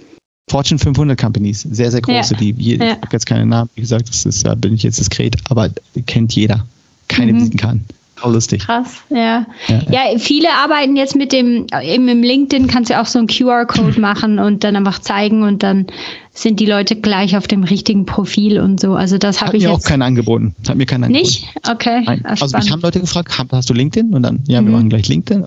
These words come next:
Speaker 1: Okay, cool. Ähm, aber ich hätte trotzdem gedacht, dass es auch noch so ein, ja, so ein, so ein Ritual ist, weißt du?
Speaker 2: Mhm.
Speaker 1: Dass man halt auch wichtig ist, weil da steht ja auch nochmal drauf,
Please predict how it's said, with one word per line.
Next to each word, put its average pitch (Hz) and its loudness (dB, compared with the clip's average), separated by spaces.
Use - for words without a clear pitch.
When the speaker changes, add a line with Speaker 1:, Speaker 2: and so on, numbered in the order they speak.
Speaker 1:
Okay, 160 -4
cool. 202 2
Ähm, 120 2
aber 120 0
ich 117 0
hätte 131 0
trotzdem 143 -2
gedacht, 135 -2
dass 113 0
es 117 -2
auch 127 -2
noch 127 2
so 113 2
ein, 113 2
ja, 180 2
so 123 0
ein, 120 2
so 123 2
ein 123 4
Ritual 127 2
ist, 117 0
weißt 135 -2
du? - -4
Speaker 2:
Mhm. 262 2
Speaker 1:
Dass - 0
man 139 2
halt 123 0
auch 120 -2
wichtig 135 0
ist, 123 0
weil 113 0
da 113 0
steht 123 0
ja 113 0
auch 110 0
nochmal 117 2
drauf, 120 -2